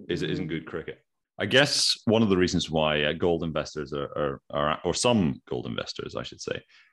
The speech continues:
Speaker 1: uh, are, are acting that way is probably just a, a reaction to how <laughs> they've been treated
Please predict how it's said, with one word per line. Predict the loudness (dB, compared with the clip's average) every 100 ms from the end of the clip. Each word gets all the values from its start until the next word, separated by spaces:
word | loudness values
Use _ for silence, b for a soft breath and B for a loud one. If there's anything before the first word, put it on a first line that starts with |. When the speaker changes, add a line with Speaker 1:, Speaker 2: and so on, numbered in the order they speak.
| _ -2
Speaker 1:
uh, |
are, | 0 2 4 4
are | 4
acting | 2 0 0
that | 0 0
way | 0 -2
is | -4
probably | -4 -2 0
just | -2 -4 -4
a, | -2 -2
a |
reaction | -2 0 -2 -4 -8 -6
to | -4
how | 0
<laughs> |
they've | 0 2
been | 2 2
treated | 2 0 0 0 -4